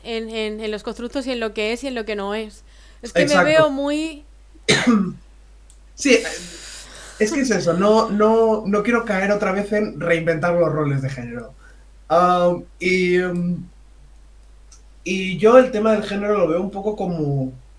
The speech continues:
Speaker 2: como el nombre, ¿correcto? Tu
Speaker 1: Ujú.
Speaker 2: nombre, realmente la única persona que puede decidir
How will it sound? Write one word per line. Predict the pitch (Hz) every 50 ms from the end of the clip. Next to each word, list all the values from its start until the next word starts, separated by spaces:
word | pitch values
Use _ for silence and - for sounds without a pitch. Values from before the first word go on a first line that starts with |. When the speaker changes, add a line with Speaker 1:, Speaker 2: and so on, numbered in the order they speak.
| - - - -
Speaker 2:
como | - 185 185 170
el | 165 175
nombre, | 196 214 220 202 151 139 - 127
¿correcto? | 131 127 139 151 156 147 - 208 208
Tu | - 170 160
Speaker 1:
Ujú. | 165
Speaker 2:
nombre, | 180 208 214 226 240 247 240 240 - - - - - - - -
realmente | - 180 214 233 254 254 254 254 233 - -
la | 156 160 160
única | 185 240 262 262 -
persona | - 185 170 - 175 170 160 151 147 143 - - - -
que | - 165 151
puede | 139 143 165 175 175 185 180
decidir | 175 170 170 - 165 156 156 151 151 147 143 -